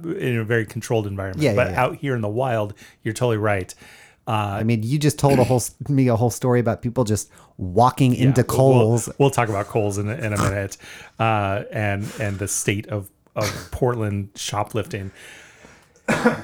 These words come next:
Speaker 1: The, um, drone deliveries are happening currently in Alabama at the Walmart in Alabama, uh, at, at their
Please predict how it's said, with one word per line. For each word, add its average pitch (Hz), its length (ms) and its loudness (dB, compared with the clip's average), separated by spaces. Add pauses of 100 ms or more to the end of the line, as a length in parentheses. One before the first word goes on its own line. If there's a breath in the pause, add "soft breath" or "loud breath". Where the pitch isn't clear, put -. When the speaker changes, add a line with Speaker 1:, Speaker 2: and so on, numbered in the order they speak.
(160)
Speaker 1:
The, 123 500 2 (440 loud breath)
um, 101 720 -4 (260)
drone 185 320 0
deliveries 98 580 -6
are 101 200 -4
happening 117 520 -2
currently 107 680 -6
in 113 140 -4
Alabama 101 800 -4
at 101 240 -8
the 95 420 -6 (280)
Walmart 95 640 -8
in 98 160 -8
Alabama, 92 600 -12 (160)
uh, 98 380 -10 (280)
at, 101 320 -14
at 104 160 -12
their 95 220 -8